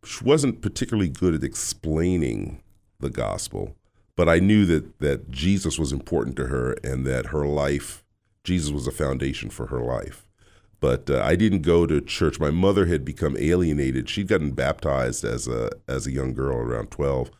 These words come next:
but then felt, uh, uh,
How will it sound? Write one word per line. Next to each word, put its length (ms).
but 100
then 120
felt, 480
uh, 320
uh, 380